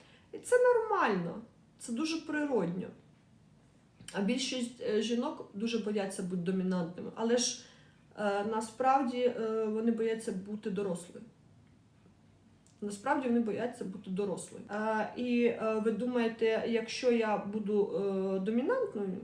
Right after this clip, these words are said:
сильною, то він втече від мене, да? Але насправді с-, чоловіки і хочуть, е, сильну жінку, да?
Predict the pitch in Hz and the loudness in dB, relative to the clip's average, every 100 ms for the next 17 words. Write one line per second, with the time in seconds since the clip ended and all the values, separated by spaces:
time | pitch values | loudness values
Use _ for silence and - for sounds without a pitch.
0 | - - - - 208 185 175 175 220 285 | -12 -18 -10 -2 0 0 -4 -6 -4 -4
1 | 320 - 285 - 165 151 - - - - | -6 -8 -6 -2 -2 -4 -6 -8 -10 -12
2 | - - - 214 - - - _ _ - | -18 -20 -8 -6 -6 -10 -20 _ _ -20
3 | - - - 233 269 - - 247 254 - | -20 -12 0 2 4 2 0 -2 -2 2
4 | 294 285 - - - - - 254 247 247 | 2 2 -4 -8 -12 -10 -6 -4 -4 -4
5 | - 294 - 233 254 247 214 185 - 190 | -2 -2 -2 -4 -2 -4 -6 -10 -10 -6
6 | 185 180 180 180 - - 180 170 170 - | -4 -2 -4 -4 -4 0 0 0 -2 -4
7 | 165 - 190 180 226 | -8 -6 -6 -4 -4